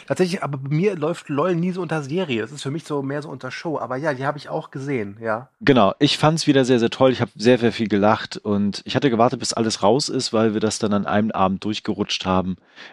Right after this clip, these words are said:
Speaker 1: Ja.
Speaker 2: Und danach taten <laughs> mir die, die Mus-, die Lachmuskeln weh.
Speaker 1: Aber ging's dir, also ich, bei mir war's so, ich habe tatsächlich gewartet, bis die ersten vier Folgen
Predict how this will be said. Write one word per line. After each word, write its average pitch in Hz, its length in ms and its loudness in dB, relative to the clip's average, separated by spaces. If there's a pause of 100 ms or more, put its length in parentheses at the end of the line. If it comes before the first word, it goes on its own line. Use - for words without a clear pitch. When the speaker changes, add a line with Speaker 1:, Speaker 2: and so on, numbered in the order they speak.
Speaker 1:
Ja. 120 100 -8
Speaker 2:
Und 104 100 0
danach 110 280 4
taten 117 400 2
<laughs> 117 140 2
mir 170 80 2
die, - 220 -2
die - 240 -2
Mus-, 120 280 -8
die 113 100 2
Lachmuskeln 104 580 2
weh. 92 180 4 (520)
Speaker 1:
Aber 156 180 4
ging's 190 320 2
dir, 226 100 0
also 180 120 4
ich, 165 120 -2
bei 156 80 -4
mir 196 180 4
war's 202 160 0
so, 202 80 -6
ich 175 140 -10
habe 180 140 -2
tatsächlich 165 360 -8
gewartet, 147 420 -4
bis 156 140 -10
die - 100 -10
ersten 139 300 -6
vier 202 240 -4
Folgen 214 480 -8